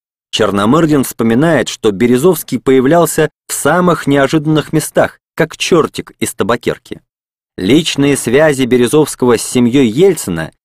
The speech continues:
принадлежавшие Березовскому телеканалы и газеты, заставляли государственных чиновников любого ранга общаться с олигархом, раз уж не удавалось, прикрываясь плотным рабочим графиком,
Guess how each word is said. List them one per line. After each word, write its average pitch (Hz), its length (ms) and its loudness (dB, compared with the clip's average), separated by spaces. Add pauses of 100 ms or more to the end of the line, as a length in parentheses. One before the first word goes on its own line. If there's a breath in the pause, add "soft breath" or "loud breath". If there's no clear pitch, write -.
(140)
принадлежавшие 147 760 2
Березовскому 143 640 0
телеканалы 143 640 0
и 127 120 -4
газеты, 123 680 0 (200)
заставляли 147 760 2
государственных 143 800 0
чиновников 160 600 0 (140)
любого 135 640 2
ранга 170 400 2 (160)
общаться 135 640 -2
с - 100 -4
олигархом, 147 600 0 (160)
раз 123 220 0
уж - 200 -6
не 135 140 2
удавалось, 135 640 2 (140)
прикрываясь 131 680 2
плотным 120 440 0
рабочим 107 400 0
графиком, 165 500 0